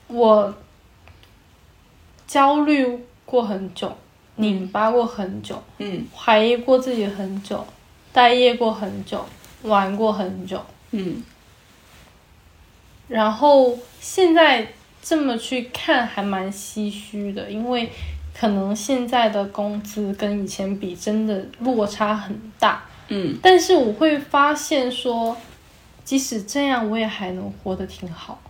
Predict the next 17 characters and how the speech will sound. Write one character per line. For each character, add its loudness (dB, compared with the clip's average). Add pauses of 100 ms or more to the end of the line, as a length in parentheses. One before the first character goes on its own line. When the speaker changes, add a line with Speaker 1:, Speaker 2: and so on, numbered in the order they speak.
(120)
Speaker 2:
嗯。 -2 (1300)
Speaker 1:
会 4
发 6
现 6
幸 0
福 -8
感 0
的 -2
来 -4
源 -4
确 0
实 -6
不 -10
在 2
于 -2
什 -8
么， -14